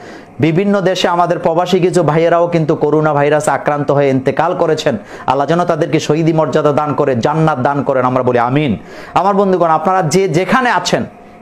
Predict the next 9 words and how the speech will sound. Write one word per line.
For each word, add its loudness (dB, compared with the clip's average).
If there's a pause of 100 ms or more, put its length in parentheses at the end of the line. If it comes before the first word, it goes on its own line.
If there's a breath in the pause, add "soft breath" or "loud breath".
এখন 0
বাংলাদেশে 0
আসার 0
চেষ্টা -2
করবেন 0
না, 4
এবং 0 (280 loud breath)
ইতিমধ্যেই 2
যারা 0